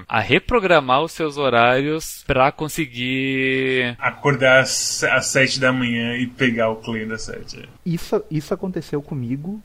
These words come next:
Speaker 3: no segundo servidor que eu joguei. O castelo f-, o castelo foi o terceiro. No castelo eu demorei um pouco até pra implementar, porque, tipo, que eu tava jogando num, em dois servidores, num deles eu já tava meio que parando, e num outro,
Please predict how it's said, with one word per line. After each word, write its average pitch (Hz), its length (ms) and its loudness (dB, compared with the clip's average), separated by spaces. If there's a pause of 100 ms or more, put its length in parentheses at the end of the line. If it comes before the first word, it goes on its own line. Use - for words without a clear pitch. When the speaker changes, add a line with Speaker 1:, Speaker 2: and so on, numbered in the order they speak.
(140)
Speaker 3:
no 143 160 -8
segundo 139 500 -6
servidor 170 320 -4
que - 100 -12
eu 165 40 -8
joguei. 131 280 -6 (300)
O 131 60 -8
castelo 165 720 -6 (160)
f-, - 220 -16 (120)
o 139 80 -6
castelo 147 360 -4
foi 156 120 -6
o 147 40 -6
terceiro. 107 420 -6 (1120)
No 127 120 -4
castelo 127 480 -2
eu 117 60 0
demorei 117 360 -2
um 147 80 -4
pouco 131 240 -4
até 113 160 -6
pra - 100 -8
implementar, 107 680 -6
porque, - 280 -10
tipo, - 220 -10
que - 80 -12
eu 110 40 -12
tava 113 160 -8
jogando 110 480 -6 (220)
num, 107 340 -8 (580)
em 120 80 -8
dois 117 200 -4
servidores, 131 720 -8
num 160 160 -6
deles 139 240 0
eu 131 60 -4
já 123 40 -6
tava 123 140 -6
meio 120 160 -4
que - 60 -20
parando, 127 480 -4
e 160 100 -6
num 151 200 -6
outro, 135 280 -4